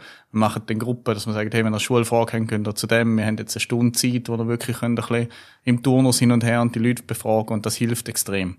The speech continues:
Ich glaube, das, was auch genannt worden ist, der Austausch untereinander ein bisschen fördern. Darum ist für mich immer wichtig, dass ich auch so jemand, also wir haben jetzt Glück, dass der Sportkoordinator bei uns in der Volleyball Academy selber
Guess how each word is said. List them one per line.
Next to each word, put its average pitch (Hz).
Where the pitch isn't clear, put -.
Ich -
glaube, 120
das, 120
was 127
auch 127
genannt 123
worden 117
ist, 113
der 113
Austausch 131
untereinander 143
ein -
bisschen 127
fördern. 131
Darum 120
ist 117
für 131
mich 135
immer 131
wichtig, 127
dass -
ich 120
auch 117
so 123
jemand, 120
also 110
wir 117
haben 117
jetzt 113
Glück, 131
dass -
der -
Sportkoordinator 120
bei 117
uns 117
in 120
der 117
Volleyball 113
Academy 110
selber 117